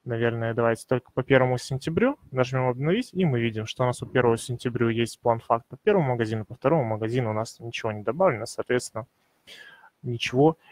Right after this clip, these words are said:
и не тянется. А, таким образом, мы показали то, как действуют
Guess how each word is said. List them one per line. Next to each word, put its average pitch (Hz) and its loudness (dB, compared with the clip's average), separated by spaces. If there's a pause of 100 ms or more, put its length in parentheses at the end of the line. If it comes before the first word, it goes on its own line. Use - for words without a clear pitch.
и 156 -6
не 147 0
тянется. 110 -10 (540)
А, 107 6
таким 190 4
образом, 127 8
мы 135 4
показали 123 4
то, 123 4
как 117 2
действуют 120 -2